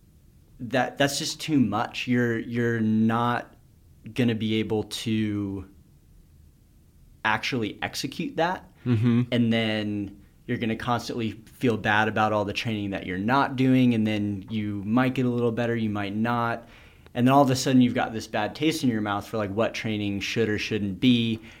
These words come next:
Speaker 1: And you're like, "Oh, I don't train, like, training sucks, whatever, I just wanna go climbing." And you really coulda just gone climbing all along
Speaker 2: Right.
Speaker 1: and then done, like, two sets of pull-ups at the end of your session
Speaker 2: Right.
Speaker 1: two times a week.
Speaker 2: Mm-hmm.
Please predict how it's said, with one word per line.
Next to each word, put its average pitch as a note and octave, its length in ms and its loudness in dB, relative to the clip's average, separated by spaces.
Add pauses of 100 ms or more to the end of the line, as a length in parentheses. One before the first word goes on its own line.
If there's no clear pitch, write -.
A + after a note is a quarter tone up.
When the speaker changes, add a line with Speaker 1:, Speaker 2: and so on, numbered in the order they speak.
(100)
Speaker 1:
And A2+ 80 -4
you're A2 80 0
like, A2 220 -2
"Oh, C3+ 40 0
I B2+ 240 2
don't A2+ 180 -2
train, A#2 280 -2
like, A2 160 -2
training G#2+ 280 -4
sucks, A2 320 -6
whatever, A2 300 -2
I G#2+ 80 0
just G2+ 160 -8
wanna G#2+ 160 -4
go G2+ 120 -4
climbing." A2 600 -2 (560)
And A2 640 -4 (800)
you B2 220 2
really B2+ 260 6
coulda A2+ 240 -2
just G#2+ 240 -4
gone G2+ 200 -2
climbing G2+ 380 -2
all F#2+ 180 0
along G2+ 400 2
Speaker 2:
Right. A2+ 360 4 (100)
Speaker 1:
and G#2+ 160 4
then G2+ 320 0
done, G2+ 340 0
like, F#2+ 280 -2 (380)
two A2 180 -2
sets G#2 300 -4
of - 80 -10
pull-ups G2+ 380 -2
at A#2 100 -4
the A#2+ 80 -2
end B2+ 160 2
of C3 40 2
your C#3 120 2
session D3+ 640 -2
Speaker 2:
Right. G#2+ 460 0
Speaker 1:
two A#2 180 0
times A2+ 320 -2
a G#2+ 80 -4
week. A2 300 -4 (240)
Speaker 2:
Mm-hmm. A#2 340 2